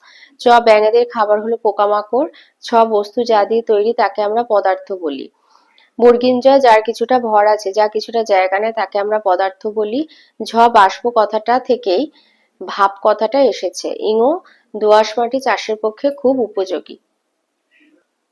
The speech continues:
তিনে দিয়েছে নিচের প্রশ্নগুলির কোনটি সত্য এবং কোনটি মিথ্যা লেখো। ক বলেছে শীতকালে গরম জামা কাপড় পরা হয়, সত্য।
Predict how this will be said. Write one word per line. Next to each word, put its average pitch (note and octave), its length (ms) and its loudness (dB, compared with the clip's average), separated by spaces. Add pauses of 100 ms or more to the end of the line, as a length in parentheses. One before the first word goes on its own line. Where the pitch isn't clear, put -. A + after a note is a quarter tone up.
(720)
তিনে C4 200 8
দিয়েছে C#4 320 6
নিচের C4+ 280 4
প্রশ্নগুলির B3+ 600 2
কোনটি B3 360 2
সত্য A#3 320 4
এবং B3 280 6
কোনটি A3+ 320 2
মিথ্যা A3+ 340 2
লেখো। A#3+ 300 4
ক A3+ 220 4
বলেছে A#3 360 4
শীতকালে A#3+ 480 2
গরম A3 340 2
জামা G#3 260 0
কাপড় A3 360 -2
পরা G#3 220 2
হয়, G#3+ 140 -6
সত্য। G#3+ 500 -6